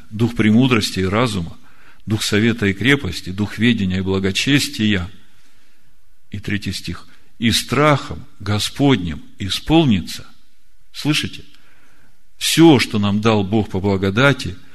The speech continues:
это именно для того, чтобы мы исполнились страхом Господним. В притчах мы читаем: «Страх Господень — начало мудрости». А в Сираха мы читаем, что страх Господень и начало мудрости, и венец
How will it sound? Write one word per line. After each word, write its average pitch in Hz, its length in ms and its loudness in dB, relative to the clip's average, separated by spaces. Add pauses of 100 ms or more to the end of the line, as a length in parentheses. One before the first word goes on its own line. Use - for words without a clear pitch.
(160)
это 117 240 4
именно 165 320 4
для 135 160 4
того, 139 400 6
чтобы 110 380 2
мы 131 200 2
исполнились 117 840 2
страхом 117 420 -2
Господним. 113 540 0
В 92 80 -8
притчах 120 440 -2
мы 107 100 2
читаем: - 480 0 (1120)
«Страх 131 420 4
Господень — 117 560 4
начало 127 460 2
мудрости». 123 560 -4 (720)
А 120 120 6
в 117 80 4
Сираха 143 460 6
мы 117 160 4
читаем, 117 480 2 (200)
что - 200 0
страх 131 320 6
Господень 113 580 2 (240)
и 135 120 6
начало 120 560 6
мудрости, 98 600 2 (200)
и 135 100 2
венец 120 580 4